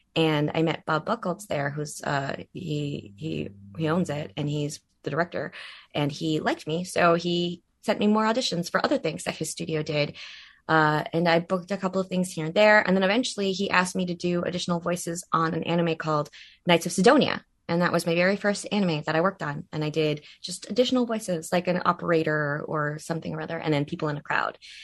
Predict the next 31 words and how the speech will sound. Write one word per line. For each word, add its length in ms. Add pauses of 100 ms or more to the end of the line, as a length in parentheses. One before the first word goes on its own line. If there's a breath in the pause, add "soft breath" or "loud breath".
(280 loud breath)
And 140
then 140
after 260
that, 340
I, 340
I, 220
I 100
liked 320
it. 180
And 100
I, 160
I, 160 (100)
I 140 (320)
felt 140
like 160
I 60
kind 480
of 260 (400)
understood 540
how 200
dubbing 400
worked. 360 (460 loud breath)
I, 140
I 140
think, 260
like, 320
having 260
a 40
musical 340
background 680 (100)
helped, 460